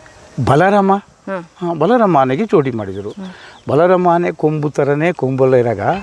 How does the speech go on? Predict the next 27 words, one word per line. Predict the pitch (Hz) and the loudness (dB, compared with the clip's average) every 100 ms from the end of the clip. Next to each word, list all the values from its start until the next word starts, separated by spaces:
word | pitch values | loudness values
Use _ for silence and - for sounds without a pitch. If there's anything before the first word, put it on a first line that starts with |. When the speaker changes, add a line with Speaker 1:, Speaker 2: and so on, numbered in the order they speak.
| 196 170 | -10 -8
Speaker 1:
ಒಂದು | 156 147 147 127 120 107 - - | -6 -4 -2 -2 -4 -10 -14 -4
ಅದಕ್ಕೆ | 139 - | -2 0
ಮುಖ | 208 156 165 | 2 4 2
ಸ್ವಲ್ಪ | 185 180 175 | 0 0 0
ಅಗಲ | 143 151 | 2 2
ಇತ್ತು, | 123 - 120 - | 0 -4 -8 -2
ಇದಕ್ಕೆ | 180 185 | -2 -2
ಸ್ವಲ್ಪ | - 185 - - | -4 -6 -6 -2
ಮುಖ | 180 156 147 - - 208 | 0 0 -2 -6 -6 -6
ಸಿಕ್ಕದಾಯ್ತಲ್ಲ, | 190 180 143 113 85 82 127 139 - - - - - | -6 -4 -4 -4 -8 -4 -2 -2 -6 -18 -16 -16 -4
ಅದರಿಂದ | 156 170 170 160 | 0 2 0 2
ಇಲ್ಲ | 156 139 151 | 2 2 2
ಅದು | 113 110 131 180 - | 0 -2 -2 -4 -2
ಆ | 170 180 | 0 0
ಥರ | 185 175 | 0 0
ಅಲ್ಲ, | 156 | 0
ಕೊಂಬು | 156 143 226 285 | 0 2 4 4
ಬರ್ತದೆ, | 165 113 92 101 135 240 | 2 -2 -8 -8 -6 -8
ಕೊಂಬು | - - 131 | -8 -8 -2
ಯಾಕಂದ್ರೆ | 131 113 120 | -4 -2 -4
ಒಳ್ಳೆ | 117 117 | -2 -2
ಉದ್ದ | 117 113 | -4 -4
ಇದೆ, | 110 107 - | -4 -4 -4
ಆ | 131 | -4
ಥರ | - | -2
ಕಾಣಿಸ್ಕೊತದೆ. | 123 - 113 120 - 82 - 117 | -2 0 0 -2 -8 -14 -8 -6
Speaker 2:
ಹ್ಮ್. | 214 180 | -6 -8